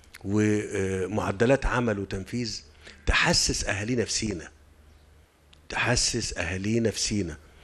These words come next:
ان الدولة المصرية بتشتغل بهمة، لان ما بقاش في عذر بقى. ولا إيه يا محمد؟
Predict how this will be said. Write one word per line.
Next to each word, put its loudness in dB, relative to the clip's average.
ان 2
الدولة 4
المصرية -2
بتشتغل -4
بهمة، 4
لان 4
ما 2
بقاش 0
في 0
عذر 2
بقى. -2
ولا 2
إيه 4
يا 2
محمد؟ -4